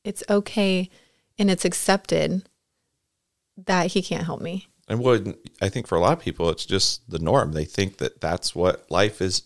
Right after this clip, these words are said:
Speaker 2: is now.
Speaker 1: Yeah,
Speaker 2: It's
Speaker 1: it's
Speaker 2: like, "Well,
Speaker 1: normal
Speaker 2: I'm
Speaker 1: to
Speaker 2: getting
Speaker 1: be
Speaker 2: older.
Speaker 1: tired. Yeah.
Speaker 2: I'm getting older. I'm just, I'm just busy."
Speaker 1: Yep.
Speaker 2: You know, but you can get older and be busy and still thriving.
Speaker 1: And feel, and feel optimal.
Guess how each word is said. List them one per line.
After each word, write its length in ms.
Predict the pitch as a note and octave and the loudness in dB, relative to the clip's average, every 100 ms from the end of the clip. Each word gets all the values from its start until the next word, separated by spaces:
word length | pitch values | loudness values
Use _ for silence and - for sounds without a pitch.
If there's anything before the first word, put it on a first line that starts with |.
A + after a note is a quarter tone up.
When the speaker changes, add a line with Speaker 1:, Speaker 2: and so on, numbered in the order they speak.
| - | 0
Speaker 2:
is 280 | C3+ C3 | 2 2
now. 340 | - B1 - - - | 0 -2 -4 -10 -8
Speaker 1:
Yeah, 240 | D#4 - G3 | -6 -6 -4
Speaker 2:
It's 80 | A3+ | 0
Speaker 1:
it's 80 | |
Speaker 2:
like, 100 | C#3 | 4
"Well, 80 | A3 | 8
Speaker 1:
normal 200 | C3+ - | 8 10
Speaker 2:
I'm 40 | G3 | 10
Speaker 1:
to 60 | |
Speaker 2:
getting 120 | D#3 A#2+ | 8 10
Speaker 1:
be 40 | |
Speaker 2:
older. 140 | D3+ | 10
Speaker 1:
tired. 320 | E3+ C#3 D3 - _ | 10 8 4 -2 _
Yeah. 300 | C#4+ D4+ G#3 G3+ _ _ _ | -4 -2 -2 -4 _ _ _
Speaker 2:
I'm 140 | A2 | 2
getting 160 | C#3+ C#3 | 4 8
older. 340 | C#3 B2+ A2+ | 8 10 8
I'm 160 | G#2+ A2+ | 8 6
just, 400 | A2+ - - - - - - | 4 2 0 -6 -18 -20 -6
I'm 180 | - A2+ | 0 2
just 200 | C#3 C#3+ | 4 2
busy." 480 | D3 D#3+ C3 A#2+ A#2+ | 4 4 4 -2 -4
Speaker 1:
Yep. 240 | G#3+ G#3+ C4+ _ _ - | -4 -4 -4 _ _ -8
Speaker 2:
You 120 | A2+ | 0
know, 240 | E2+ F#2 | 4 4
but 220 | A2+ G2+ | 6 4
you 120 | F#2 C3+ | 4 0
can 160 | C#3 | 0
get 120 | G#2+ - | 0 0
older 400 | G#2 G#2 G2+ - | 2 2 2 2
and 200 | F#2 A2+ | 2 2
be 140 | A2+ F2+ | 0 0
busy 560 | F2 E2 E2+ D#2 D2 - - - _ _ - | 2 2 2 -2 -4 -8 -18 -20 _ _ -4
and 120 | E2+ | -2
still 340 | - - F#2+ | 0 4 4
thriving. 640 | E2 - C2+ C#2 - - C#2+ - _ _ - | 4 0 -2 -2 -6 -10 -12 -18 _ _ -2
Speaker 1:
And 220 | G3+ F#3+ | -2 0
feel, 300 | G3+ F#3 - - | -2 0 -2 -2
and 160 | G3 | -2
feel 100 | F#3+ | 0
optimal. 460 | D#3+ E3+ - - G3 | 0 0 -6 -8 -8